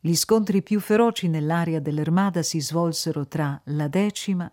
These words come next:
e l'undicesima offensiva italiana, ma senza significativi successi.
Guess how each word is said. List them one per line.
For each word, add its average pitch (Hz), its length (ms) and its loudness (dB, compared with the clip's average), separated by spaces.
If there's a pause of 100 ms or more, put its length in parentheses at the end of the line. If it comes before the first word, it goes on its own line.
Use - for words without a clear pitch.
e 170 120 -2
l'undicesima 175 920 0
offensiva 143 640 -4
italiana, - 680 -10 (400)
ma 214 340 0
senza 220 520 0
significativi 170 840 0
successi. - 760 -8